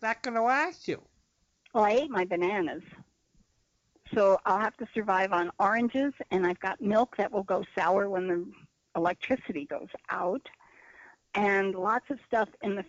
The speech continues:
Speaker 2: freezer that I'm going to have to eat very quickly because that will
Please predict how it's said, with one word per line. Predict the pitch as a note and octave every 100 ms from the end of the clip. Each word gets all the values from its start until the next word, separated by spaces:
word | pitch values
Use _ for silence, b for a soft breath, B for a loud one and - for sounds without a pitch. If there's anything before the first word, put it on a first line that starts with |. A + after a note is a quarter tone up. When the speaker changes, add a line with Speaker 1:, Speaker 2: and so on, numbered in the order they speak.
| -
Speaker 2:
freezer | B3+ A#3 F3+
that | F3+
I'm | F3 F#3
going | F3+ F#3+
to |
have | G3 F#3+ -
to |
eat | G#3 F#3+ A#3 F3+ G3+
very | G#3 A3 F#3+
quickly | F3 F#3 - F3 G3
because | E3+ F#3 F#3+ -
that | F#3+ B3+ -
will | F#3+